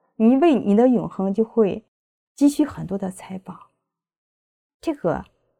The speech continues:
我们有没有去留意到？有没有常常意识到我这个身份而感恩呢？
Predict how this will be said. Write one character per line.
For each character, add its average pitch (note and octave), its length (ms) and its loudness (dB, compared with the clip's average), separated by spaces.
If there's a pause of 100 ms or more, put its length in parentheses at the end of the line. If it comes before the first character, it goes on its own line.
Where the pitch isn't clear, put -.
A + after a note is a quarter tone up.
(100)
我 G3 100 -8
们 F#3+ 160 -6
有 F3 80 -6
没 G3 140 -2
有 A#3+ 120 -4
去 - 320 -16
留 D#3+ 200 -8
意 F3 80 -8
到？ F#3+ 260 -14 (120)
有 G#3 220 2
没 C4 220 4
有 A#3+ 160 -2
常 - 160 -18
常 A#3 100 -2
意 D4+ 220 0
识 - 140 -10
到 E3 100 -8
我 D#3+ 160 -10
这 F3+ 140 -8
个 E3+ 140 -10
身 - 260 -14
份 - 240 -12
而 G3 120 -8 (120)
感 F3 180 -10
恩 D#3 220 -10
呢？ E3 100 -14